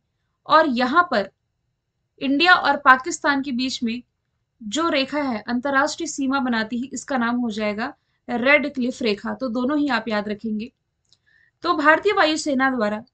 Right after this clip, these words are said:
चाइना और पाकिस्तान की सीमाओं पर ये जो मेगा सैन्य अभ्यास है त्रिशूल, इसका आयोजन दस दिनों तक चार सितंबर से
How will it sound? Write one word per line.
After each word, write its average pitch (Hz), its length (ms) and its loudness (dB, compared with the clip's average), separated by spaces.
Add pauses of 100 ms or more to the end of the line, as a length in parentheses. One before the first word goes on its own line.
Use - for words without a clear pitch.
(180)
चाइना 311 380 4
और 381 80 4
पाकिस्तान 285 560 -2
की 269 100 -8
सीमाओं 254 480 0
पर 233 160 -4
ये 240 120 -2
जो 247 120 -2
मेगा 269 280 0
सैन्य 247 320 -2
अभ्यास 233 480 -2
है 220 140 -4 (360)
त्रिशूल, 269 520 -2 (280)
इसका 302 260 0
आयोजन 269 400 0
दस 285 160 2
दिनों 233 280 0
तक 226 140 -10 (120)
चार 277 260 6
सितंबर 285 440 -4
से 311 200 -8